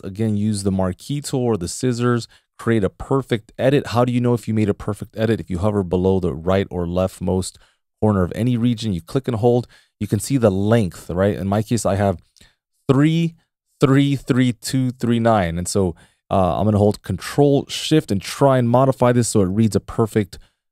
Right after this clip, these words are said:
four, zero, zero, zero. And if you ever have problems with that, again, all you have to do is create a selection and hit either Command J or Control B to bounce to audio. And then that should get you there. Let me just confirm this to be sure. You can see it says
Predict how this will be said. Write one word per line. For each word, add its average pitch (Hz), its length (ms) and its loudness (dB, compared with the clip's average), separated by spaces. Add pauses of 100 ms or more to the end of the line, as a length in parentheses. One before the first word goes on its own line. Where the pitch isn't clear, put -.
(220)
four, 120 440 6 (120)
zero, 98 340 4
zero, 90 340 0
zero. 123 340 2
And 110 180 -2
if 95 100 -4
you 117 120 4
ever 123 160 2
have 117 240 0 (100)
problems 113 400 0
with 92 140 -4
that, 135 340 2 (260)
again, 107 260 2
all 107 200 2
you 117 160 4
have 110 120 2
to - 80 -20
do 110 120 2
is 92 80 2
create 107 380 -2
a 87 80 -2
selection 131 640 -2 (420)
and 98 120 -2
hit 107 160 0
either 92 180 0
Command 101 460 -2
J 113 180 0
or 95 120 0
Control 95 440 -4
B 98 160 -4
to 85 80 -2
bounce 90 320 -2
to - 140 -8
audio. 120 420 2 (340)
And 90 140 -2
then 90 160 0
that 92 260 -2
should - 380 -4
get 104 220 0
you 104 160 -2
there. 98 180 4
Let 101 120 0
me 113 100 0
just 101 240 -4
confirm 110 440 -2
this 110 160 0
to 101 140 -4
be 90 280 -6
sure. 151 340 0
You 107 100 -4
can 92 100 -2
see 101 140 -2
it 90 100 -2
says 87 300 -2